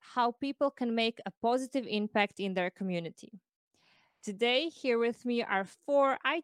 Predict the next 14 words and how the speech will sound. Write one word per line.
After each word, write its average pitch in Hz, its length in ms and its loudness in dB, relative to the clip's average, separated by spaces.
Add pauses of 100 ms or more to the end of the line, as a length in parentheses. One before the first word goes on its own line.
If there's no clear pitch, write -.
T 277 260 -4
enthusiasts 226 1160 -2 (220)
who 247 100 -6
started 240 520 0
a 214 80 -4
mentoring 226 760 -4
project 220 640 -2
called 214 480 -4
Change 208 500 -4
Institute, - 720 -10 (460)
with 240 180 -6
a 262 60 -4
single 339 420 -6
purpose 330 640 -2